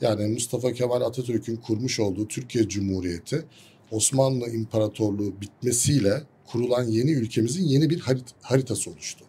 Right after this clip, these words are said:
Bu haritaya göre biz Güneş Burcu Akrep olan ve Güneş'i beşinci olan, beşinci evde olan bir ülkeyiz. Şimdi bu ne demek oluyor? Bizim sorumlu olduğumuz gösterge Türk milleti olarak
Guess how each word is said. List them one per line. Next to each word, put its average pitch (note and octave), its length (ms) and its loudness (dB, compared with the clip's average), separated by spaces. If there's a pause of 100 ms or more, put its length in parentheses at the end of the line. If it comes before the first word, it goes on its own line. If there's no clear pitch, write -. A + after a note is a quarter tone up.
(720)
Bu D3+ 160 6
haritaya D#3+ 480 4 (280)
göre A#2 380 2 (260)
biz D#3 300 -2 (120)
Güneş C#3+ 400 2
Burcu G#2 340 -2
Akrep D3 420 0
olan D#3+ 280 4 (600)
ve B2 80 8
Güneş'i C3+ 520 2
beşinci D3+ 440 4
olan, D3 380 4 (200)
beşinci C3+ 420 0
evde A2+ 260 2
olan C#3+ 320 0
bir A#2+ 180 -8
ülkeyiz. F2 520 -8 (440)
Şimdi D#3+ 340 0
bu F3 80 4
ne G3+ 120 2
demek G#2+ 280 4
oluyor? B2 360 -2
Bizim D3 280 0
sorumlu D3 720 4
olduğumuz F#2 680 0
gösterge B2 640 0 (380)
Türk - 260 -4
milleti G#2 460 0
olarak G2 360 -4